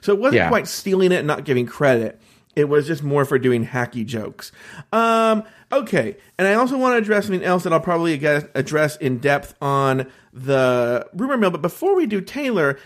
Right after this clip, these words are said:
Speaker 1: and I know you, everyone should know I've known Taylor for a long time. I've been doing podcasts with him for a long time. You seem pressed.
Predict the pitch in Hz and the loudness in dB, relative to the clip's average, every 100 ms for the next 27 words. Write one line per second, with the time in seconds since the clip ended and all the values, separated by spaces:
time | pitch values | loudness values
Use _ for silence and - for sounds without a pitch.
0 | - 226 294 269 202 196 208 247 254 226 | -4 0 0 2 2 0 0 0 0 -2
1 | 190 185 185 202 196 160 143 135 151 147 | -2 -2 0 -2 -2 -2 -2 -2 -2 -4
2 | 143 139 131 143 131 - - - 147 156 | -2 -2 -2 -4 -6 -8 -16 -4 0 0
3 | 156 143 139 139 131 127 131 151 147 139 | 0 -4 -2 -2 0 2 2 0 0 -2
4 | 117 - - 180 240 247 311 302 240 190 | -2 -6 -12 -2 0 0 0 -2 0 0
5 | 123 - - - | 0 -2 -12 -14